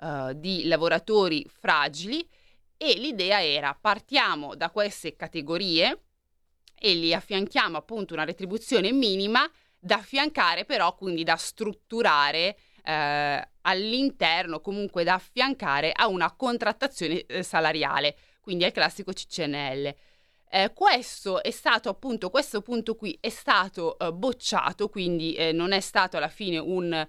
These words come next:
mm, una linea guida su cui, eh, tutto il cnel, eh, si è mostrato, ehm, concorde, e devo dire che questo però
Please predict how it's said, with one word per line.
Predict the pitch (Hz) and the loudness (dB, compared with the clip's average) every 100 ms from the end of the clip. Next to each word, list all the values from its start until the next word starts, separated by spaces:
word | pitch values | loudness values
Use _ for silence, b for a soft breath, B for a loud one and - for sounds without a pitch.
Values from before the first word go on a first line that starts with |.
| b b b 170 | b b b 0
mm, | 165 156 151 147 143 143 139 _ _ _ _ _ - - | 2 2 0 0 -2 -4 -6 _ _ _ _ _ -16 -4
una | 196 196 | 2 2
linea | 208 202 185 | 2 2 2
guida | 240 247 170 151 151 _ | 0 0 2 0 0 _
su | - 170 | -16 -14
cui, | - 233 196 156 | -4 -2 0 -2
eh, | - 151 | -4 -8
tutto | - 240 175 | -6 -8 -8
il | - | -8
cnel, | 190 180 156 143 - _ _ - | 0 2 2 0 -6 _ _ -8
eh, | 160 | -8
si | 165 202 | -4 -2
è | |
mostrato, | 180 180 - 202 170 - 160 151 | -2 -2 0 2 2 0 -4 -2
ehm, | 156 147 139 135 131 127 98 87 | -2 -2 -2 -6 -8 -12 -14 -14
concorde, | - 175 160 180 139 170 170 247 b b b - | -4 -2 -2 -2 -2 -2 2 2 b b b 0
e | 349 | 4
devo | 220 311 | 4 4
dire | 240 240 233 | 2 2 0
che | 196 254 | 0 2
questo | 233 - - 214 | 4 2 0 -6
però | 339 302 175 | 0 4 4